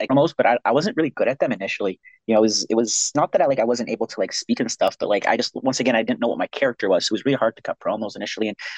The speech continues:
I guess that's why I maybe, like, stayed away from it a little bit when I was, uh, first starting out. But, um, that's what also, like, I, I appreciate about having, like, guys like Rich and Mitch and Larry and Ben Arami is 'cause they, they pushed me to be like, "Hey, like, you know,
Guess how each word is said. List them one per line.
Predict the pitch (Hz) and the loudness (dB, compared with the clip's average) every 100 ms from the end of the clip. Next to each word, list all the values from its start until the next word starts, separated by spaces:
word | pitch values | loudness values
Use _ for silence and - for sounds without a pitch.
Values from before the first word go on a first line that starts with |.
| - | 2
I | |
guess | 147 | 4
that's | 156 165 | 4 2
why | 196 | 2
I | 170 | 4
maybe, | 151 147 139 | 4 4 4
like, | 120 | 2
stayed | - 123 | 0 2
away | 107 98 | 2 2
from | 104 131 | 2 2
it | 127 | 2
a | |
little | 123 127 | 2 0
bit | 135 | -2
when | 107 | -4
I | 98 | -4
was, | 98 - - - | -4 -8 -6 0
uh, | 98 | 2
first | 107 - | 2 2
starting | 120 110 90 | 4 4 2
out. | 110 208 - - - - - | -2 -2 -8 -18 -20 -20 -2
But, | 123 123 120 | 2 4 2
um, | - 123 117 110 107 | 2 4 4 2 2
that's | 139 185 | 2 4
what | |
also, | 143 135 127 | 4 4 4
like, | 113 101 95 - - | 4 2 0 -12 -2
I, | 110 110 | 2 4
I | 107 | 2
appreciate | 113 123 - 113 107 _ _ | 0 -2 0 -2 -2 _ _
about | 110 98 | -2 -2
having, | - 117 110 107 _ _ _ _ _ _ _ _ _ _ _ _ _ _ _ 107 | -2 -2 -2 -6 _ _ _ _ _ _ _ _ _ _ _ _ _ _ _ -8
like, | 104 98 - | -4 -4 -2
guys | 107 107 101 | -2 0 -2
like | 95 | -2
Rich | 104 98 | -4 -2
and | 104 | -2
Mitch | 98 107 - | -2 -2 -4
and | 101 | 2
Larry | 101 104 | 4 4
and | 104 | 2
Ben | 107 | 2
Arami | 98 104 143 | 2 2 0
is | - | 0
'cause | 113 107 | -6 2
they, | 110 - _ - | 2 0 _ -2
they | |
pushed | 131 120 - | 0 0 0
me | 120 | 0
to | 107 | 0
be | |
like, | 101 | 0
"Hey, | 139 139 | 2 2
like, | 95 98 - | 0 -2 -6
you | |
know, | 92 | -6